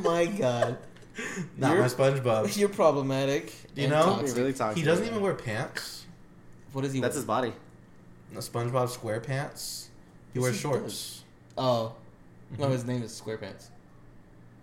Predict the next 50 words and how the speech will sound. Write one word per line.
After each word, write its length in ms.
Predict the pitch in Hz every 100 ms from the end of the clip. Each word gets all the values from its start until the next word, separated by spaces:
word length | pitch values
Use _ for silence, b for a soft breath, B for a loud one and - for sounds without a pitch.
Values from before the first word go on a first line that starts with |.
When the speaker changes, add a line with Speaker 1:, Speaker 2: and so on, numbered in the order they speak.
| -
Speaker 2:
Yeah, 220 | 151 117
but 100 | 107
he 60 | 104
doesn't 200 | 107 107
wear 100 | 104
pants. 520 | 123 135 - - -
Speaker 3:
No, 160 | 139 113
but 80 |
his 140 | 110 104
last 260 | 113 113
name. 80 | 117
Speaker 1:
But 40 | 131
his 100 | 117
last 140 | 123
Speaker 2:
I'm 40 | 120
Speaker 1:
name 80 | 120
Speaker 2:
just 120 | 123
Speaker 1:
is 60 | 143
Speaker 2:
saying. 200 | 135 110
Speaker 1:
SquarePants. 520 | 131 127 110 - - -
Speaker 2:
I 60 | 120
know, 140 | 165 110
I'm 120 | 107
just 140 | 113
saying. 260 | 120 127 104
He's 80 | 104
Speaker 1:
No 100 | 170
one 80 | 202
ever 100 | 190
said 160 | 233
he 60 | 226
wore 160 | 135 123
pants. 300 | 120 117 -
They 120 | 131
just 140 | 143
said 100 | 147
his 100 | 135
last 200 | 123 127
Speaker 2:
It's, 60 | 110
Speaker 1:
name 100 | 117
is 80 | 117
Speaker 2:
it's 80 | 113
Speaker 1:
SquarePants. 540 | 131 120 117 123 - -
Speaker 2:
implied 380 | - 139 143 147
in 100 | 135
his 140 | 139 135
name. 340 | 107 101 101
Speaker 1:
No, 80 | 139
it's 180 | 320 -
not. 120 | 403